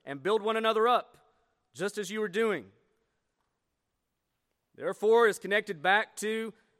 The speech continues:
the fact that God has not destined us for wrath, but he's saved us.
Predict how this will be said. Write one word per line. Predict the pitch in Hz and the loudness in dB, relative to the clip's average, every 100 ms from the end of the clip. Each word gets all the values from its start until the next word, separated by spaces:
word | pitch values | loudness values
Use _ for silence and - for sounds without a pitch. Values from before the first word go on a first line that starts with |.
| _ | _
the | 135 | -4
fact | 190 202 | 0 0
that | 165 | -2
God | 160 202 | 0 0
has | 196 | 0
not | 180 147 | -4 -2
destined | 160 220 214 208 | 0 0 0 -2
us | 208 - | -2 -2
for | 147 | -4
wrath, | 160 214 233 | 2 2 2
but | 175 | -2
he's | 160 - | -8 -10
saved | - 247 285 196 143 | -2 0 0 -4 -12
us. | - - - - - | -12 -14 -14 -18 -20